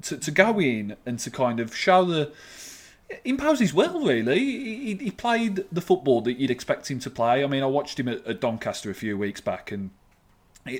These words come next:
again, brilliant mentality. He could have thought he was above it and thought, "I ain't playing for the tw-, for the twenty-ones. You know, I'm a thirty-five million signing. I'm above this."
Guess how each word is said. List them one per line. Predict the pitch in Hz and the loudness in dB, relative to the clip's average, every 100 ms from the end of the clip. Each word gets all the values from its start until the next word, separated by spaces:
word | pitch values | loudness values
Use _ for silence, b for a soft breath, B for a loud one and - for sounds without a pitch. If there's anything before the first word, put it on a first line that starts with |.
| 131 | -2
again, | 127 110 101 95 _ _ | 2 2 0 -8 _ _
brilliant | - 135 143 131 120 120 | -16 0 4 4 2 -2
mentality. | 127 110 120 107 - 101 | -4 0 0 0 -4 -4
He | 101 | -4
could | 98 123 | -4 -4
have | 107 - b b | -4 -6 b b
thought | - 135 123 | -4 -2 0
he | 107 | -2
was | 104 | -6
above | 104 147 147 | -2 0 0
it | 143 - | 0 -2
and | 123 110 | -4 -2
thought, | 123 113 117 | -4 -2 4
"I | 123 127 | 4 4
ain't | 104 | 0
playing | 107 98 | -6 -8
for | 95 | -8
the | 95 | -12
tw-, | - - - | -12 -14 -16
for | - 104 | -12 -10
the | |
twenty-ones. | 98 113 104 104 104 107 107 | -8 -8 -6 -6 -6 -6 -6
You | 110 110 | -6 -4
know, | 110 101 104 - | -4 -2 -2 -2
I'm | 110 | -6
a | 101 | -6
thirty-five | - 131 - - 110 104 | -2 -2 -2 -2 -4 -2
million | 107 107 98 | -6 -6 -4
signing. | 113 104 107 | -6 -4 -4
I'm | 123 | -4
above | 101 113 92 | -4 -4 -4
this." | 87 - - - | -8 -8 -12 -12